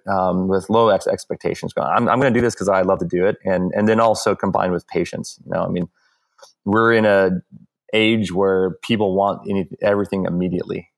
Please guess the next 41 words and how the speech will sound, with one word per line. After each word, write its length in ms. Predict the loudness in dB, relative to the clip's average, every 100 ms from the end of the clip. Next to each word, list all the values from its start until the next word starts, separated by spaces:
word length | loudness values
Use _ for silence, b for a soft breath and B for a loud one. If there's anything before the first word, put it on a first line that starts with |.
| -10
Um, 340 | -6 -6 -6 -6
they 140 | -4
want 320 | -2 -2 -4 -10 _ _ _ _ -6
recognition 640 | -4 -2 -2 -2 -2 -4 -2
immediately. 500 | -2 -2 -4 -6 -4
They, 280 | -2 -4 -4
they, 120 | -6
they 120 | -4 -4
want 220 | -4 -6
the 80 | -4
money 400 | -2 -2 -4 -6 _ -14
immediately. 460 | -6 -6 -4 -6 -4
But 200 | -2 -4 _ -10
you 100 | -2
gotta 240 | 0 0
go 200 | 0 0
into 280 | 0 -2 -4
it, 80 | -4 -6
especially 340 | -6 -6 -4
with 120 | -4
woodworking, 680 | -2 -2 -2 -4 -6 -8 -6
with 140 | -6
the 120 | -6 -4
thought 340 | -2 -2 -2
of, 300 | -2 -2 -6 -6
"This 300 | -4 -2 -2
is 300 | -4 -6 -12 -6
a 160 | -4
lifelong 800 | 0 0 -2 -2 0 0 -2 -6 _ _ _ _ _ 0
thing, 400 | 0 0 -4 -10 _ -2
and 260 | 0 0
it's 220 | -2 -6
gonna 240 | -4 -4 -2
take 180 | -2 -2
a 60 |
long 300 | -2 -2 -4
time 320 | -4 -4 -4
before 500 | -6 -10 -8 -6 -4
I'm 160 | -4 -4
any 240 | -4 -4 -4
good. 420 | -2 0 0